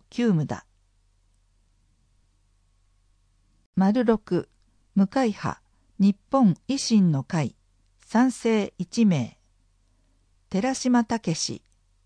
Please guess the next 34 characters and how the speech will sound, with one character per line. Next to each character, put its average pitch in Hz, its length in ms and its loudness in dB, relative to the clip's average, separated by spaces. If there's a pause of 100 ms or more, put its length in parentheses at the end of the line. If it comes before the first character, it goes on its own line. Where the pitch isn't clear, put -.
(840)
健 269 240 0
全 254 320 2
な 240 240 2
財 226 240 0
政 233 320 2
状 208 220 0
況。 131 400 -6 (480)
し - 120 -8
か 262 160 0
し - 400 -6
余 202 200 2
力 254 200 0
は 226 140 4
な 214 160 2
く - 320 -12 (100)
厳 202 280 -4
し 202 240 -4
い。 120 180 -10 (1400)
多 214 100 2
摩 254 160 4
地 254 240 -4
域 165 180 -6
で 120 260 -6 (220)
財 226 220 0
政 254 320 2
力 226 220 0
指 214 180 -4
数 208 300 -2
が 131 240 -2 (100)
一 254 300 -2
を 185 180 0
超 170 140 -4
え 180 100 0
る 156 200 -6